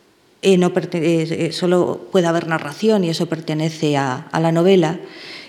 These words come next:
Y si, eh, y, y si no tiene estructura y no tiene acción, pues es algo incoherente,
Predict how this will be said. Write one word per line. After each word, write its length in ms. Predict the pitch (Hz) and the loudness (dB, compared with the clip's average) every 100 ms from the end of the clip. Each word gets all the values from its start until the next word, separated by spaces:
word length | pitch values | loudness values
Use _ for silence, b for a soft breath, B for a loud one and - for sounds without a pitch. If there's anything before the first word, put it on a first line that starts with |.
| B | B
Y 140 | 254 | 2
si, 540 | 247 - 247 226 - - | 2 0 0 -2 -6 0
eh, 1300 | 202 185 175 165 160 156 151 147 143 135 131 - - - | 4 6 6 4 2 0 0 -2 -4 -4 -6 -8 -12 -12
y, 460 | - - - 170 170 | -12 -10 -4 -4 -2
y 60 | 165 | -2
si 280 | - 185 | -2 0
no 200 | 175 180 | 2 2
tiene 500 | 180 180 170 165 - - - - _ _ _ | 2 0 2 -2 -6 -16 -20 -20 _ _ _
estructura 800 | - 170 - 170 - 214 220 170 | -2 0 -2 -4 -2 4 6 4
y 140 | 156 175 | 0 0
no 140 | 170 | 0
tiene 200 | 170 160 | -2 -2
acción, 520 | 160 - 208 202 202 - | -4 -2 0 0 -2 -6
pues 260 | 160 - - | -6 -6 -6
es 180 | 165 - | -6 -4
algo 300 | 156 156 151 | -2 -2 -4
incoherente, 760 | - 165 160 143 147 143 143 156 | -2 -2 -2 -2 -2 -4 -4 -10